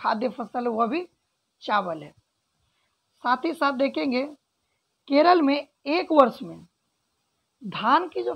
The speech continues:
फसल उगाती है चार फसल, एक वर्ष में धान की चार फसलें केरल में उगाई जाती है। केरल में मुख्य धर्म जो है वह हिंदू, ईसाई और इस्लाम धर्म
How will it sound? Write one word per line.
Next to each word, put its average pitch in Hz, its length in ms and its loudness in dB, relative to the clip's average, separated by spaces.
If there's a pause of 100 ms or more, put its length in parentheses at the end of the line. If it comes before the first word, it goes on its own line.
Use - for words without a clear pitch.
फसल 320 340 -4
उगाती 220 480 -10
है 269 100 -10 (120)
चार 226 300 -2 (140)
फसल, - 340 -20 (1000)
एक 302 240 -8
वर्ष 247 260 -2
में 269 180 -4
धान 220 240 -6
की 330 160 -8 (160)
चार 233 260 -2
फसलें 262 440 -10 (500)
केरल 233 280 -2
में 277 120 -2
उगाई 214 500 -2 (560)
जाती 180 360 -2
है। 160 120 -20 (640)
केरल 339 280 4
में 302 280 0 (960)
मुख्य 302 360 -2
धर्म 262 300 0
जो 247 100 0
है 262 80 4
वह 254 140 4
हिंदू, 240 560 -2 (1000)
ईसाई 240 440 0
और 240 320 -6
इस्लाम 208 420 -8
धर्म 311 300 -2